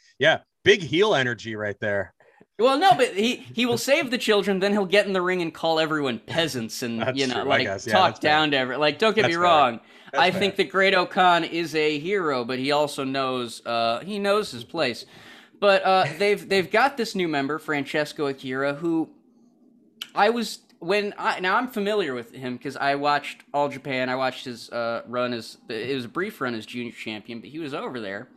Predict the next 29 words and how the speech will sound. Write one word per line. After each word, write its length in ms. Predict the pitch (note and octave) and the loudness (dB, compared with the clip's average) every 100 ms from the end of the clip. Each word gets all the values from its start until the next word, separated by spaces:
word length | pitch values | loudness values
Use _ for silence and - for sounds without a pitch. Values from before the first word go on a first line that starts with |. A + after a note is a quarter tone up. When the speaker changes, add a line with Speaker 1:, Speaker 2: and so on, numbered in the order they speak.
| _ - - _ | _ -20 -20 _
Speaker 2:
Plucky 440 | - F3+ F#3+ F#3+ F#3+ | -8 0 0 0 -4
baby 380 | E3 E3+ E3 E3 | 0 0 0 -2
face, 500 | - D#3 D3+ D3 - | -4 -2 -2 -4 -8
young 380 | C#3 C#3+ D#3+ | -2 0 0
guy, 520 | D3 C#3+ C#3 C#3 C#3 C#3 | 2 2 4 4 2 0
lots 340 | C#3 D3 - | 0 0 -2
of 100 | D3+ | -10
fire, 500 | - C#3+ C#3 C#3 C#3 | -2 0 2 0 -4
very 360 | B2 C3+ D3 D#3 | -4 -4 -4 -4
smiley. 840 | - D3 C#3 C#3 C3+ C3 C3 - _ _ _ _ _ _ - | -4 0 0 0 -2 -2 -4 -8 _ _ _ _ _ _ -10
And 140 | D#3 | -8
so 120 | D#3 F#3+ | 0 4
I 120 | F3+ | 4
was 160 | F3+ | 2
wondering 520 | F3+ D4 F#4+ F#3+ C#3 B2+ | -2 -2 0 0 0 -2
what's 240 | D#3 F#3+ | -4 -2
gonna 160 | A3+ F#3 | 0 2
happen 360 | F#3 A#3+ F3 | 2 2 0
when 160 | C#3+ C#3 | -2 -2
this 160 | E3+ | -4
guy 280 | - D3+ C#3 | -2 0 0
joins 560 | C3+ - C3+ A#2 F#2 - | -2 -4 -4 -4 -8 -14
the 100 | - | -12
United 440 | A2 A2 B2 E3 | -8 -4 -2 0
Empire, 680 | C#3+ C3 B2 C3+ A2+ A2 B2 | 0 -2 -2 -2 -2 -2 -4
a 120 | A#2 A#2 | -6 -8
group 420 | G2+ A#2+ C3+ C3 | -10 -8 -8 -6
of, 260 | A#2+ G#2 | -10 -10
of, 360 | - A2+ G#2+ - | -10 -8 -8 -14